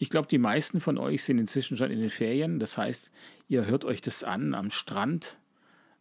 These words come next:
äh, braun gebrutzelt oder vielleicht auch zu Hause, zu Hause im Garten bei einem Eis oder einem Glas kaltem Wasser. Keine alkoholischen Getränke bei diesem warmen Wetter, bitte,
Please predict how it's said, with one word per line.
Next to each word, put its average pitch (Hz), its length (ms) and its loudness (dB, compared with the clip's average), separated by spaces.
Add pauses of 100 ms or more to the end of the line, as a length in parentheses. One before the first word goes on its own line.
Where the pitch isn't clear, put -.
äh, 95 460 -6 (160)
braun 110 360 -2
gebrutzelt - 840 -4 (1400)
oder 165 320 8
vielleicht 120 300 0
auch - 100 -10
zu - 180 -4
Hause, 110 420 -2
zu 117 140 0
Hause 120 460 0
im 107 400 0
Garten 104 500 -4 (880)
bei 113 160 -2
einem 107 320 -4
Eis - 560 -6 (260)
oder 107 580 0
einem 98 280 -2
Glas 98 400 -4
kaltem 101 480 -6
Wasser. 85 400 -6 (1500)
Keine 131 360 0
alkoholischen 107 580 0
Getränke 104 540 -6
bei 90 180 -6
diesem 90 500 -6
warmen 82 300 -6
Wetter, 90 240 -6
bitte, - 360 -8